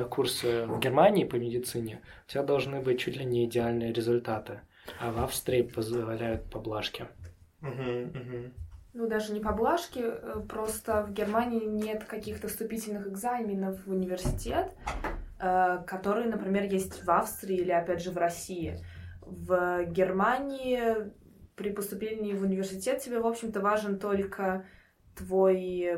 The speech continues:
Speaker 3: балл, э, вот этих окончательных экзаменов, как,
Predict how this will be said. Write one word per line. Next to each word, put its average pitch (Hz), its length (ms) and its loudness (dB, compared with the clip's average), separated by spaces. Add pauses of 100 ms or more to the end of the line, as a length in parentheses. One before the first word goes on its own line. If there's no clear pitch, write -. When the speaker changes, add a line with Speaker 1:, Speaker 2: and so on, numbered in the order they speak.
Speaker 3:
балл, 175 1000 4
э, 160 500 -2
вот 165 220 -4
этих 170 300 -6
окончательных 170 800 -4
экзаменов, 190 500 0
как, - 240 -8